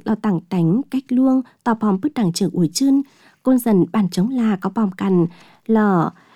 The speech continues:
sử bức đằng trường, vầy tò bòm bức đằng trường ủi chân, cánh có bòm ngân tiên, phải dệt bẻ cánh bản cuống. Liều, lò, bàn dài, vịa dệt,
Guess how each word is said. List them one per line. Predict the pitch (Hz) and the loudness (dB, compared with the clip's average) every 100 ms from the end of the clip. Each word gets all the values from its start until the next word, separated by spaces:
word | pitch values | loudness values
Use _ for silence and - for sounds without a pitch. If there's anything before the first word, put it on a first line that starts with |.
| _ - | _ -14
sử | - - 247 175 - | -6 2 4 4 2
bức | 285 | -2
đằng | 233 196 170 | 0 -2 0
trường, | 226 190 - | 0 0 0
vầy | 220 | -2
tò | 220 196 | -2 -2
bòm | 190 170 175 | 0 -2 -2
bức | 294 | -4
đằng | 233 170 | -2 -2
trường | - 196 - | 0 -2 0
ủi | 190 | -2
chân, | 151 - 269 269 - _ - | -2 0 0 0 -4 _ -2
cánh | 208 185 | -2 0
có | 294 254 | -4 -2
bòm | 185 - | -2 0
ngân | 277 | -2
tiên, | 277 285 285 - | 0 2 2 0
phải | 214 | -4
dệt | - 214 - | 0 -2 -2
bẻ | 202 | -4
cánh | 180 202 254 | -2 -4 -2
bản | 214 | -2
cuống. | 165 - 170 208 330 _ _ - | -2 0 2 2 -2 _ _ -2
Liều, | 233 233 175 - _ - | 2 4 2 -2 _ -2
lò, | 220 202 170 - _ _ _ | 0 2 0 -4 _ _ _
bàn | 240 220 202 | 0 2 0
dài, | - 208 190 180 175 175 _ _ _ 233 | -2 -2 0 0 -2 -6 _ _ _ 0
vịa | 233 - | 0 0
dệt, | - 220 | 0 0